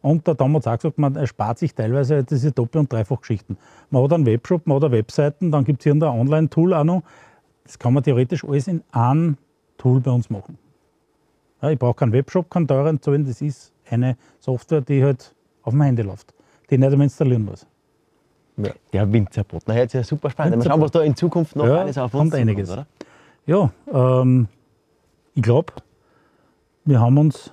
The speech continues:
Speaker 1: für unseren ersten Podcast einmal präsentiert, haben vielleicht den einen oder anderen, äh, einmal ein bisschen die Neugierde geweckt.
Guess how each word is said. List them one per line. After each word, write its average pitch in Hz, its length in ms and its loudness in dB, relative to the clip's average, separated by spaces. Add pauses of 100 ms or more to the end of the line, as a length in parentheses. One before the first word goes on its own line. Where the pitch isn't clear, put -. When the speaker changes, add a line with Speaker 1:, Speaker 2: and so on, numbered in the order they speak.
(100)
Speaker 1:
für - 200 2
unseren 139 240 4
ersten 127 340 2
Podcast 156 720 -4 (480)
einmal 135 320 2 (120)
präsentiert, 131 640 0 (840)
haben 127 220 2
vielleicht 135 360 2
den 131 100 4
einen 120 200 4
oder 139 200 2
anderen, 139 520 2 (220)
äh, - 60 -14
einmal 131 680 2
ein 120 60 0
bisschen 135 260 -2
die 135 80 2
Neugierde 120 440 2
geweckt. 151 460 -2